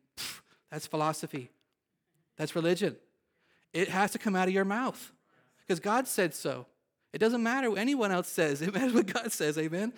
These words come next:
He's smarter than us. He's smarter than any preacher who's ever lived or ever will live. So verse seventeen said, "The sword of the Spirit is the Word of God." In verse eighteen,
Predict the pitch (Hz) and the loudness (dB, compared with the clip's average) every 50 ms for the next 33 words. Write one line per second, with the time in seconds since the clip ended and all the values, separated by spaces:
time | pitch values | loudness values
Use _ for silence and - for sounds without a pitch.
0 | - - - - - 196 240 269 - - 247 240 254 269 277 262 240 214 190 175 | -12 -20 -10 -4 -2 0 0 0 -2 -4 0 2 2 4 4 6 6 4 4 4
1 | 156 139 - - 180 170 - - 180 185 196 202 196 180 180 196 220 220 - - | 0 -2 -4 -6 -6 -6 -4 -2 0 2 4 4 2 2 2 0 -2 -2 0 -2
2 | 220 220 - - 160 156 156 160 175 196 190 185 185 208 208 - - - - - | -2 -2 -2 -2 -2 0 0 0 0 0 0 0 0 -2 -2 -6 -14 -18 -8 -2
3 | 156 156 180 190 208 220 226 247 240 147 139 131 127 - - - - - - - | 2 2 2 2 2 2 2 2 2 2 0 -4 -6 -10 -16 -20 -20 -20 -20 -20
4 | - - _ - - 175 165 160 160 202 226 220 - - 233 220 208 - - 220 | -20 -20 _ -6 2 4 4 6 6 6 4 4 4 4 2 2 2 0 -4 -2
5 | 208 226 214 - - 208 180 170 165 - - 202 196 190 196 190 - - 190 185 | 0 0 2 2 2 2 2 2 -2 -2 0 2 2 2 2 0 2 2 2 2
6 | 170 - 165 170 175 175 185 180 175 151 147 143 151 160 - - _ _ _ _ | 2 0 -2 0 0 0 0 0 0 0 2 0 0 -4 -6 -12 _ _ _ _
7 | _ _ _ _ _ _ _ - - 175 160 156 180 185 180 180 - 170 170 175 | _ _ _ _ _ _ _ -6 -4 -2 0 2 4 4 2 2 -2 -2 -2 -4
8 | 170 - - - 214 220 202 185 185 196 202 | -4 -4 -4 -2 0 0 0 0 0 -2 -2